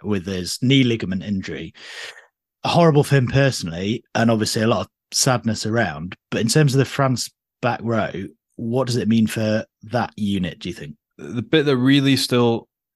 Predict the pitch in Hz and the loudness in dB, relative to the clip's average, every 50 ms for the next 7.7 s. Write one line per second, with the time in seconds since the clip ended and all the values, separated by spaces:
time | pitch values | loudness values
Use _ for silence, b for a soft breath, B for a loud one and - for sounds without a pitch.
0 | _ _ _ - 113 107 - 131 117 117 - - - - 110 104 98 98 98 101 | _ _ _ -18 -16 -6 -4 -2 -2 -2 -4 -6 -6 -4 -2 -2 -2 -2 -2 -4
1 | 95 92 110 127 123 139 147 143 - 143 110 120 - - 131 123 113 - - 127 | -4 -4 -2 0 2 2 2 2 2 2 2 0 0 0 2 2 2 2 0 0
2 | 117 107 - 123 110 101 110 104 107 107 107 110 113 113 110 110 104 101 110 98 | -2 0 -2 -4 -2 0 0 2 2 4 4 4 4 4 2 2 0 0 0 -2
3 | 92 90 85 - - - 123 127 - - 147 139 - 139 131 - 127 127 123 120 | -2 -4 -6 -10 -6 -4 -4 -2 0 0 0 0 0 -2 -2 0 2 4 4 4
4 | 113 113 110 - - - - - 113 104 - - - 117 107 110 113 110 107 104 | 4 4 2 2 0 -2 0 0 -2 -2 -2 -4 -8 -8 -6 -4 -2 -2 -2 -2
5 | 98 - - 107 104 101 - - - 110 104 104 107 101 - - 107 104 - 107 | -4 -2 -2 0 0 0 0 0 0 2 2 2 0 -2 -2 -4 -4 -4 -4 -8
6 | 101 - - 113 113 - - - - 107 110 117 110 - 117 107 110 113 117 113 | -6 -2 0 0 0 0 -2 -4 -4 -4 -2 -2 -2 0 0 0 2 0 0 0
7 | - - 127 117 - 143 143 135 120 - - 120 110 - | 0 -2 -2 0 2 0 0 0 -2 -2 0 0 0 0